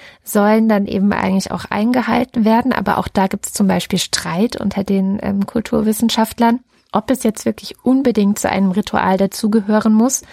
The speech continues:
dass es immer genau gleich gemacht wird oder ob es auch mal Abweichungen und Veränderungen und Anpassungen an die Moderne zum Beispiel geben könnte.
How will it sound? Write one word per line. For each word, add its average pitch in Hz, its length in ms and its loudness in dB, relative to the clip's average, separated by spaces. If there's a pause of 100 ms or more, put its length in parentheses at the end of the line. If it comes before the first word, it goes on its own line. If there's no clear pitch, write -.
(280)
dass 208 160 2
es 196 120 0
immer 240 300 2
genau 190 260 2
gleich 196 400 -2
gemacht 277 380 -2
wird 285 160 2
oder - 180 0
ob - 120 -4
es - 140 -4
auch - 140 -6
mal 220 200 2
Abweichungen 196 800 0
und 185 160 -4
Veränderungen 185 800 0
und - 180 -8
Anpassungen 190 640 -2
an 175 160 0
die 185 120 0
Moderne 175 460 2
zum 170 220 -4
Beispiel 170 300 -6
geben 180 260 -2
könnte. 202 400 -2